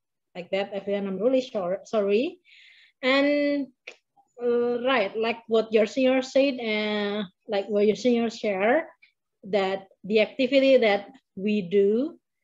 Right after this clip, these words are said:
in English community during this online, uh, online situation is uh, having the Zoom meeting. Yeah, we are going to try to invite a foreigner for you,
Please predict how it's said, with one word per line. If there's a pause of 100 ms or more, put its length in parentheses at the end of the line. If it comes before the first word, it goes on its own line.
(160)
in
English
community
during
this (240)
online, (240)
uh, (320)
online
situation
is (720)
uh,
having
the
Zoom
meeting. (180)
Yeah, (160)
we
are
going
to
try (140)
to
invite (100)
a
foreigner
for
you,